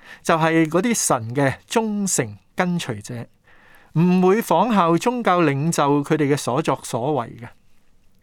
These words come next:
親愛嘅聽眾朋友，你嘅家族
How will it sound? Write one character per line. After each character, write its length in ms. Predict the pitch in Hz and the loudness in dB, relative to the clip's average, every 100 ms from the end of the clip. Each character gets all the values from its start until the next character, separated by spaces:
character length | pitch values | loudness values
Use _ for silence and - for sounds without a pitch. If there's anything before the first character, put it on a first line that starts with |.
| _ | _
親 220 | - 160 | -4 0
愛 180 | 143 131 | 0 -2
嘅 40 | 127 | -4
聽 160 | 127 | -4
眾 100 | 120 | -6
朋 180 | 120 107 | -8 -10
友， 160 | 113 113 - - - - - _ - | -12 -14 -20 -20 -20 -20 -20 _ -10
你 260 | - 151 165 | 0 2 2
嘅 220 | 165 165 151 | 2 2 2
家 240 | 214 214 | 0 -2
族 160 | - | -2